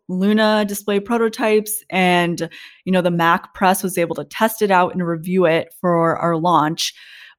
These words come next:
But because of our engineering timelines, we weren't able to do that this time around. And so I think if we had sent out, like, prototypes to the Windows press ahead of time, they would have been like,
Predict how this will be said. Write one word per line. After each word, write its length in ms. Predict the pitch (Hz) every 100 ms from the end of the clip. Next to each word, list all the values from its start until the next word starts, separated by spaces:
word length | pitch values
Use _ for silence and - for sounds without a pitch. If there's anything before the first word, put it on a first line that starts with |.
| -
But 440 | 196 190 185 -
because 360 | 185 - 233 247
of 80 | 240
our 100 | 233
engineering 480 | 214 208 214 202
timelines, 560 | 196 190 185 175 170 175
we 80 | 170
weren't 320 | 175 180 180
able 160 | 185 180
to 80 |
do 160 | 175 185
that 160 | 180 -
this 180 | 170
time 260 | - 175 165
around. 360 | 165 156 156 160
And 140 | 165
so 520 | - 180 170 165 165 - - - - _ _ _ _ _ _ _ -
I 100 | 202
think 300 | 202 240 247
if 120 | 262
we 100 | 262
had 120 | 202
sent 380 | - 208 185 202
out, 360 | 180 170 202 -
like, 280 | 175 151 _ _
prototypes 600 | - 202 214 247 220 214
to 120 | - 190
the 100 | 170
Windows 420 | 165 175 196 202
press 300 | 247 214 214
ahead 260 | 175 160
of 100 | 180
time, 380 | - 240 240 240
they 100 | 180
would 160 | 170 175
have 140 | 165
been 260 | 175 165 160
like, 160 | 143